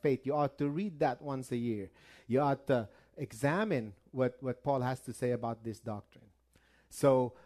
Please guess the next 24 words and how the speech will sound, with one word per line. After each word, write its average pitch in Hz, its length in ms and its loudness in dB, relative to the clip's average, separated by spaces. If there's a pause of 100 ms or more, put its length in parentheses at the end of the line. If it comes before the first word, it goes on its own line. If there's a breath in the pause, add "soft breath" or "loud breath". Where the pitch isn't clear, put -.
(120)
uh, 147 160 0
b-, 143 120 -4
but 175 160 6
it's 202 140 0
not 240 220 2
just 185 160 0
in 175 100 0
the 160 60 2
book 156 200 -2
of 127 140 -4
Romans. 139 500 -6
It's 143 280 -4
woven 170 480 4
into 139 260 -2
many 180 380 2
of 147 100 4
his 139 240 2
other 139 240 4
letters 143 400 4
in 135 120 -2
the 131 100 0
New 135 180 -2
Testament, 147 560 0
particularly 165 840 2